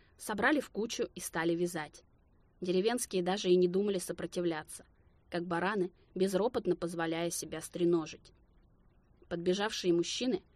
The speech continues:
в традиционных клетчатых юбках напали на единственного среди нас воина, Бьерна, навалились на него толпой, попытались обезоружить.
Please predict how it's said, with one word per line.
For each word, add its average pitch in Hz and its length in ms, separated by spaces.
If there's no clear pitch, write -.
в - 120
традиционных 180 720
клетчатых - 540
юбках 202 460
напали 190 420
на 208 100
единственного 175 760
среди 165 340
нас 165 440
воина, 165 440
Бьерна, 165 480
навалились 190 540
на 190 60
него 190 240
толпой, 233 500
попытались 180 560
обезоружить. 185 760